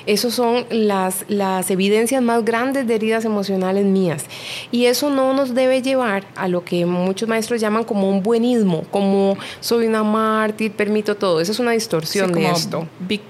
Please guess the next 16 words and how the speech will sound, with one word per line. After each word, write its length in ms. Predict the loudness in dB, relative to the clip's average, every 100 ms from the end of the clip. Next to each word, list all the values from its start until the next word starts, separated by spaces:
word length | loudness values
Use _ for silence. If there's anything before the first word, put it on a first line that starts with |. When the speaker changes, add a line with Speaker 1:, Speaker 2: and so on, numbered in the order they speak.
| -8
Speaker 2:
víctima, 480 | -6 -2 -2 2 4
Speaker 1:
Eh, 40 |
Speaker 2:
digamos. 240 | 6 6 4 4 2
Speaker 1:
exacto, 380 | 0 -2 -2 0
eso 220 | 0 0
no, 220 | 0 0 0
no 180 | 0
tiene 200 | 2 0
que 120 | 2 0
ver 140 | 0
con 160 | -2 -2
eso. 140 | -2
Eso 100 | -2
es 60 | 0
una 200 | 2 2
distorsión 960 | 2 0 0 0 0 0 2 2 -2